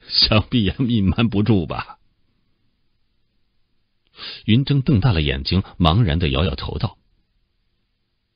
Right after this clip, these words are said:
：“啊，这倒是第一次听说啊。哎，说说，说仔细点儿。”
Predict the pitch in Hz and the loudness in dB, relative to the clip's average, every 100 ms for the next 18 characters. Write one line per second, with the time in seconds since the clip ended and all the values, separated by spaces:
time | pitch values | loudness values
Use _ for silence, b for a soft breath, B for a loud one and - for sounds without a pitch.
0 | - 73 101 - _ _ _ _ _ _ | -12 -6 -6 -8 _ _ _ _ _ _
1 | _ _ _ b b b _ _ - 277 | _ _ _ b b b _ _ -10 -4
2 | - 85 69 92 82 67 - 78 - 58 | -2 -2 -4 -2 -2 -4 -6 -8 -8 -10
3 | - - _ _ _ - 147 - _ _ | -14 -18 _ _ _ -4 -4 -4 _ _
4 | _ _ - - 170 135 - _ - - | _ _ -6 2 4 2 -2 _ -6 0
5 | 208 69 - 147 110 | 0 0 0 2 0